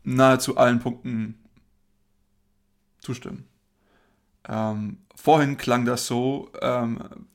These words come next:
als ob du, sag ich mal, das Ganze national, global obtruieren wollen würdest. Zu sagen, wir haben jetzt keine Plastikstrohhalme mehr. Wir wollen jetzt Stakeholder Value maximieren, nicht mehr Shareholder Value maximieren.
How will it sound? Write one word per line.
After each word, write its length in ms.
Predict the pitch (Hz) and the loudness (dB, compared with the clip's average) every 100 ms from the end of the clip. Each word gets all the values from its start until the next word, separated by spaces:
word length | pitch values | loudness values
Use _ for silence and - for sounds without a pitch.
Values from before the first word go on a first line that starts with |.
| - | -4
als 180 | 123 | -4
ob 220 | - 131 - | -2 -4 -4
du, 80 | 123 | -2
sag 200 | 120 120 | -2 -2
ich 120 | 117 | -2
mal, 220 | 120 120 | 0 0
das 200 | 120 117 | 0 -2
Ganze 580 | - 117 117 117 117 117 | -2 0 0 0 0 0
national, 720 | 123 139 - 123 117 120 120 | 0 0 2 2 4 4 2
global 640 | 120 123 135 127 120 120 117 | 0 4 4 6 4 4 0
obtruieren 540 | 123 - 127 123 113 | -6 -8 -4 -2 -2
wollen 260 | 117 113 113 | -2 -4 -4
würdest. 440 | 120 110 - - - - - _ | -6 -8 -12 -16 -20 -20 -20 _
Zu 120 | - | -4
sagen, 560 | 117 120 117 117 113 110 | 2 2 2 0 -2 -2
wir 220 | 131 131 | 2 4
haben 280 | 123 117 113 | 4 2 0
jetzt 300 | 113 - - | -4 -8 -4
keine 260 | 117 113 | -2 -2
Plastikstrohhalme 760 | 113 113 - - - 110 104 104 | -2 -6 -8 -12 -8 -8 -6 -6
mehr. 240 | 107 107 - - _ - | -6 -6 -10 -20 _ 2
Wir 280 | 135 160 | 4 4
wollen 320 | 117 123 123 113 | 4 4 6 4
jetzt 480 | 120 123 - - - | 0 -4 -10 -12 -10
Stakeholder 840 | - - 131 135 - 117 113 117 | -6 0 2 2 0 0 2 0
Value 260 | 110 113 107 | 0 -2 -2
maximieren, 640 | 104 107 - 107 104 113 | -6 -10 -8 -6 -6 -4
nicht 240 | 120 127 117 | -4 -4 -4
mehr 100 | 113 | -6
Shareholder 480 | 113 117 110 - - | -4 -8 -8 -10 -14
Value 280 | - - - | -14 -12 -12
maximieren. 560 | - - - - 117 | -14 -12 -10 -10 -12